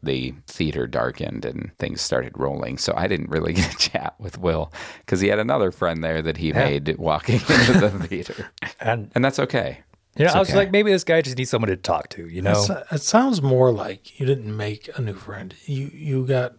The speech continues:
Speaker 3: adop-, adopted by a new
Speaker 2: Yeah,
Speaker 3: friend.
Speaker 2: yeah.
Speaker 3: Yeah.
Speaker 1: <laughs> I thought you were gonna say abducted.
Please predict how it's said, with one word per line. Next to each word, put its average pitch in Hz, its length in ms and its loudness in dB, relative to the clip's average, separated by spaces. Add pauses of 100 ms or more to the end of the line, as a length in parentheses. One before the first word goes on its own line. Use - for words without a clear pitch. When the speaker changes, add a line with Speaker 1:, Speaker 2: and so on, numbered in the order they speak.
(140)
Speaker 3:
adop-, 120 560 -6
adopted 143 540 4
by 104 200 -10
a 104 100 -10
new 101 200 -6
Speaker 2:
Yeah, 113 280 2
Speaker 3:
friend. - 80 -8
Speaker 2:
yeah. 101 160 4
Speaker 3:
Yeah. 113 280 2
Speaker 1:
<laughs> - 40 -6
I 98 80 -2
thought 82 180 -4
you 78 100 -8
were 78 80 -8
gonna 78 200 -8
say 71 400 -4
abducted. 71 800 -2